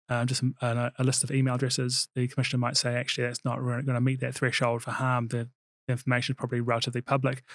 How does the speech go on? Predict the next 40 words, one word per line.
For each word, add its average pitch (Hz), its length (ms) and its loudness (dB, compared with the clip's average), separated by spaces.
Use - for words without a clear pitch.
If 151 160 4
it 156 80 4
was 139 240 6
dealing 131 280 4
with 127 180 0
more 131 120 4
private 127 260 2
information, 127 600 2
then 127 200 4
you're 127 60 4
gonna 127 120 2
have 123 80 -4
to 123 80 -2
go 123 140 2
to 127 160 0
all 135 140 4
those 127 160 2
people 131 240 -2
who 127 160 0
were 123 460 0
impacted 131 400 0
and 123 100 0
say, 123 180 2
"Hey, 120 320 -2
we, 123 380 -2
we 127 120 2
have 123 240 -2
had 131 120 -2
a 123 60 0
breach 127 400 0
and 127 100 2
this 127 100 0
information 123 440 -2
has 127 240 0
been 127 160 0
taken." 143 400 4
If 151 220 2
you 147 100 4
can't 147 380 2
tell 135 460 4